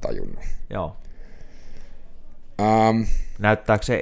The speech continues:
Speaker 2: enemmän väkivaltaiselta vielä, vai onko se vaan, että esimerkiksi sä et hiffannut tai halunnut oikein sitä painia tsiikaa, mikä siihen liittyy, vai?
Speaker 1: Mun mielestä, ää, ja se voi olla, että mä oon väärässä, mun mielestä nyrkkeilyssä niin lopetetaan silloin, kun joku,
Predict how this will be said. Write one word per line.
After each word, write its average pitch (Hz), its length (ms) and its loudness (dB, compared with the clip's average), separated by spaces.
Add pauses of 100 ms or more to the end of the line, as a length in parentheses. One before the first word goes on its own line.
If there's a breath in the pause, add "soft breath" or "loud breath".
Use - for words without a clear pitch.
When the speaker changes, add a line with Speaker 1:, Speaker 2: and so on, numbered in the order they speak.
Speaker 2:
enemmän 113 360 0
väkivaltaiselta 95 800 0
vielä, 95 180 0
vai 95 120 0
onko 95 100 -4
se 92 120 -10
vaan, 104 120 -2
että 107 140 -4
esimerkiksi 95 380 -4
sä 95 80 2
et - 160 -4
hiffannut 87 440 -6
tai 90 140 2
halunnut 90 560 -2
oikein 92 280 -2
sitä 95 140 -4
painia 87 460 2
tsiikaa, 73 360 -8
mikä - 200 -8
siihen 67 240 -12
liittyy, - 420 -12
vai? 80 260 -4 (880 soft breath)
Speaker 1:
Mun 151 160 2
mielestä, 247 500 4 (720)
ää, 98 420 -2 (340)
ja 110 80 4
se 131 120 2
voi 143 100 8
olla, 147 120 10
että 123 80 6
mä 123 60 4
oon 120 60 4
väärässä, 107 400 4
mun 117 80 4
mielestä 139 220 2
nyrkkeilyssä 123 680 2
niin 104 240 2
lopetetaan 92 640 8
silloin, 95 260 -2
kun 87 100 -2
joku, 90 340 -2